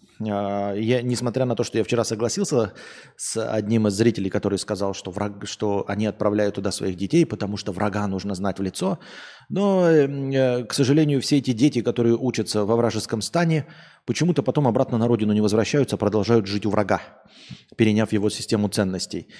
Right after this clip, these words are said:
Вот, э, и, как я уже говорил, это очень популярная тема в Росси-, в России, когда дети депутатов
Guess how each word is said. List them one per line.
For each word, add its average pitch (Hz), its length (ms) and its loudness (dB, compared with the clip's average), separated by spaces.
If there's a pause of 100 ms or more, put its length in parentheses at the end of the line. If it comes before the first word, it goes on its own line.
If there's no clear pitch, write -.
(360)
Вот, 120 380 4
э, 110 400 4
и, 127 160 4
как 123 180 0
я 143 80 2
уже 120 160 2
говорил, 120 340 4
это 104 380 2 (580)
очень 117 260 4
популярная 104 540 4
тема 101 380 0 (960)
в 107 100 0
Росси-, 110 380 2
в 113 60 0
России, 104 480 0 (260)
когда 101 460 2
дети 107 320 0
депутатов 104 640 -2